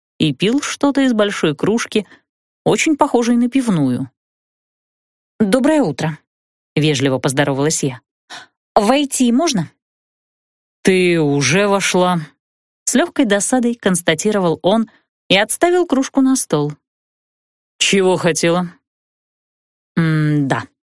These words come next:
Как и ожидалось, видеть меня здесь явно не рады. Ну и пусть. Я закрыла за собой дверь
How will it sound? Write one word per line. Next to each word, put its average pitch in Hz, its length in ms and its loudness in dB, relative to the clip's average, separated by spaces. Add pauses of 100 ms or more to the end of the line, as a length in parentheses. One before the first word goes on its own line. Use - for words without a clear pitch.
(300)
Как 202 180 2
и 196 40 2
ожидалось, 208 500 0 (340)
видеть 285 420 0
меня 254 240 2
здесь 208 340 -2
явно 240 460 2
не 226 200 0
рады. 131 340 -2 (540)
Ну 196 420 2
и 339 120 0
пусть. - 480 -4 (680)
Я 381 160 4
закрыла 302 380 2
за 208 100 -2
собой 160 300 0
дверь 175 240 -2